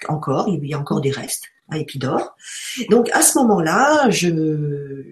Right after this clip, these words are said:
je suis une prêtresse, euh, guérisseuse, et je suis dans, je suis avec d'autres, euh, prêtresses, et, et c'est dans un très beau temple, très, très beau, immense, et cetera. Alors, nous, on est dans une salle, toutes, on, on est une, une, une bonne dizaine, on est dans une salle,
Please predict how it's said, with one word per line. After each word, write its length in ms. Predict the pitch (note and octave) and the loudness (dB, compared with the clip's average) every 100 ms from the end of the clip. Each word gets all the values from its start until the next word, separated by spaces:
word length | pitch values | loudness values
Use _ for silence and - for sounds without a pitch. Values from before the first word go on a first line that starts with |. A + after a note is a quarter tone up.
| - | -4
je 160 | F#3+ | 2
suis 260 | G#3 D#4+ E4+ | 4 6 4
une 140 | C4 | 2
prêtresse, 800 | - G#3+ G#3 - B3+ G#4 - - | 2 0 0 2 4 4 2 4
euh, 120 | G3+ | 4
guérisseuse, 800 | F#3 F#3 F#3 D3+ G3+ G4 F3+ C3+ _ _ _ _ _ - - - - - - | 4 4 4 4 6 6 4 -4 _ _ _ _ _ -20 -20 -18 -16 -16 2
et 120 | A3 G#3 | 4 6
je 120 | A#3 | 6
suis 360 | - A#3+ F#4 F4 | 4 6 8 8
dans, 760 | G#3+ F#3 F3 E3 D#3+ D#3 D3+ | 4 2 0 -2 -4 -6 -8
je 100 | D3 | -8
suis 180 | D#3 A3+ | -6 -4
avec 140 | F3 | -2
d'autres, 380 | D3+ C4+ - G3+ | -2 -2 -4 -6
euh, 160 | F3 E3 | -4 -6
prêtresses, 600 | - - - F4 - - _ - - - - - _ - | -8 -10 -8 -8 -10 -14 _ -20 -20 -20 -20 -20 _ 4
et, 520 | G#3+ G#3+ G#3 G3+ G3 | 6 8 8 8 4
et 80 | F3 | -4
c'est 180 | - F3+ | -4 -4
dans 360 | F3+ E3+ E3 | -4 -6 -6
un 100 | D3+ D3 | -10 -8
très 220 | - C#4 | -6 -4
beau 160 | F#3+ F#3 | -4 -6
temple, 560 | D#3 D3 A3+ - D3 - | -6 -8 -10 -10 -12 -12
très, 300 | - C#3 - - | -10 -10 -12 -14
très 160 | - B2+ | -10 -10
beau, 320 | B2 C#3 E3 | -8 -6 -4
immense, 640 | C3+ B2 C3 E3 G3+ G3+ | -4 -6 -6 -4 -4 -4
et 40 | D3+ | -8
cetera. 300 | C#3 D3 C4 | -8 -4 0
Alors, 220 | A3+ F#3+ | 2 2
nous, 120 | C#4+ | 4
on 100 | D4+ | 6
est 100 | G#3 | 6
dans 140 | F3+ F3 | 4 0
une 180 | D#3+ | -2
salle, 380 | D3+ D3+ E3 D#4+ | -2 0 0 0
toutes, 240 | - D#4+ - - - - - - G#3+ - | 0 -2 -2 -12 -18 -16 -14 -12 -8 -2
on, 200 | F3+ F3 | 2 2
on 100 | G3 | 4
est 80 | A#3 | 4
une, 120 | A#3+ | 2
une, 300 | G#3 A3 G3+ - | 2 0 0 -2
une 160 | F#3+ | -2
bonne 240 | F3+ A#3 A3+ | 2 2 2
dizaine, 420 | G3+ D3 D3+ A3+ G3+ | 0 -2 -2 -2 -2
on 60 | |
est 80 | F#3+ | 0
dans 140 | B3 | 0
une 180 | A#3 G#3+ | 0 0
salle, 520 | G3 E3+ D#3 C4 D#4 | -2 -2 -2 -2 -6